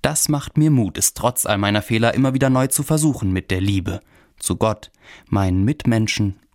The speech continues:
und mir. Damit ist keine romantische Liebe gemeint. Lieben kann auch anstrengend sein. Das erlebt auch heute Morgen wieder die Ehefrau, die ihren schwerkranken Mann versorgt und ihm hilft, in den Tag zu starten.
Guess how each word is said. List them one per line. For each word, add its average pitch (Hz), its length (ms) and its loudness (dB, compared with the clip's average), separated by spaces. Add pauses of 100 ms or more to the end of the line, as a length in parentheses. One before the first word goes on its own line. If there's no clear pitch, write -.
(120)
und 107 180 -2
mir. 98 320 0 (1000)
Damit 156 200 0
ist - 100 -6
keine 120 220 2
romantische 98 580 0
Liebe 113 260 -10
gemeint. - 420 -8
Lieben 165 340 0
kann - 220 -2
auch - 240 -4
anstrengend 113 600 -4
sein. - 240 -6 (760)
Das - 220 -2
erlebt 165 300 -4
auch 143 120 -4
heute 147 220 -2
Morgen 98 380 0
wieder 110 200 0
die 139 340 -4
Ehefrau, 98 460 -2
die 98 120 0
ihren 104 260 0
schwerkranken 120 580 -2
Mann 107 200 2
versorgt 123 420 -2
und 107 100 -4
ihm 95 120 0
hilft, 101 300 -2
in 117 120 0
den 135 200 0
Tag - 360 -4
zu 98 100 -4
starten. - 540 -6